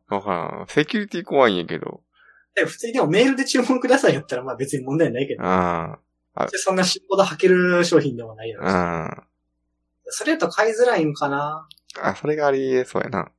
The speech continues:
Speaker 2: メールしてまで買いたくないことない？
Speaker 1: まあ確かに。
Speaker 2: なんか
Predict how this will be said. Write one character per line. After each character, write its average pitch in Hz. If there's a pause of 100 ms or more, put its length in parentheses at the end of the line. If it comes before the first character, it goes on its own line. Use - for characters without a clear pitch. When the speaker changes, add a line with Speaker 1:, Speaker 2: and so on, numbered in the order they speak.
(520)
Speaker 2:
メ 302
ー 320
ル 349
し -
て 247
ま 156
で 139
買 190
い 190
た 208
く 165
な 131
い 135
こ -
と 131
な 113
い？ 107 (600)
Speaker 1:
ま 95
あ 95
確 98
か 87
に。 71
Speaker 2:
な 53
ん -
か -